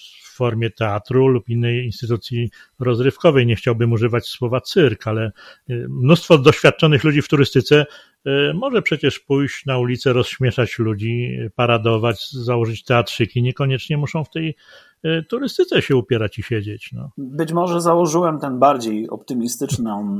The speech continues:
Speaker 2: e, wersję interpretacji tych słów. Być może faktycznie może chodzić o to. Natomiast, no, mam nadzieję, że nie będzie to finansowane z tych pieniędzy, no bo przecież,
Speaker 1: Mhm.
Speaker 2: e, ograniczanie podaży, e, w branży turystycznej za unijne pieniądze, no nie,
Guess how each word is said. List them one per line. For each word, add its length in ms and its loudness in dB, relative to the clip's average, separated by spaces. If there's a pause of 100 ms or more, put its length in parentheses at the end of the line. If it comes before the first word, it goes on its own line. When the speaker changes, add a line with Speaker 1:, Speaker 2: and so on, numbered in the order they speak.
(120)
Speaker 2:
e, 280 -8
wersję 440 0
interpretacji 880 -2
tych 180 -10
słów. 320 -8
Być 160 -14
może 200 -8
faktycznie 600 -8
może 260 -8
chodzić 340 -12
o 80 -6
to. 140 -14 (600)
Natomiast, 440 -4
no, 60 -2
mam 180 0
nadzieję, 340 -4
że 100 -6
nie 100 -4
będzie 220 -4
to 100 -8
finansowane 600 -8
z 40 -18
tych 140 -20
pieniędzy, 440 -8
no 80 -4
bo 140 -4
przecież, 720 -10
Speaker 1:
Mhm. 320 -2
Speaker 2:
e, 60 -6
ograniczanie 760 -2
podaży, 760 0 (580)
e, 320 -6
w 60 -10
branży 400 0
turystycznej 920 -6
za 240 -2
unijne 480 0
pieniądze, 480 -8
no 120 -6
nie, 140 -4